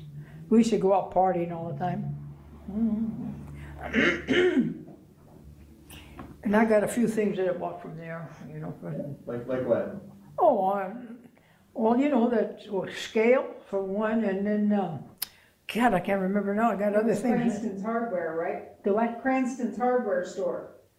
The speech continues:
Speaker 1: Yeah,
Speaker 2: Cranston's
Speaker 1: Cranston's
Speaker 2: Hardware.
Speaker 1: Hardware, yeah.
Speaker 3: It was on Main Street.
Speaker 1: Yeah, well, they were good people. Oh, they were nice people.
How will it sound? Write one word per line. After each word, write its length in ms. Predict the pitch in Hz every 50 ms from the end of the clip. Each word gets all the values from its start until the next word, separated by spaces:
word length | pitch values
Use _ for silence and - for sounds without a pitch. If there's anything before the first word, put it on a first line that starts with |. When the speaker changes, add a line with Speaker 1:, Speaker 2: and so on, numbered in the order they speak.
| _ _ _ _ -
Speaker 1:
Yeah, 320 | 233 285 359 349 151 139 -
Speaker 2:
Cranston's 160 | - 247 240
Speaker 1:
Cranston's 400 | 240 254 269 262 - 262 214 -
Speaker 2:
Hardware. 80 | 226 247
Speaker 1:
Hardware, 280 | 233 196 185 202 - -
yeah. 180 | 226 247 - -
Speaker 3:
It 80 | 208
was 160 | 214 214 208 208
on 200 | 202 202 196 196
Main 200 | 196 190 190 196
Street. 260 | - - - - - 233
Speaker 1:
Yeah, 320 | 226 269 392 330 180 - - - - - -
well, 140 | 254 240 233
they 80 | 254
were 160 | 262 240 214
good 260 | 185 180 226 220 220 -
people. 300 | 202 190 202 226 220 208
Oh, 60 | 196
they 80 | 196
were 160 | 190 185 185 185
nice 260 | 185 180 180 180 180 -
people. 480 | 185 180 180 180 165 160 - - -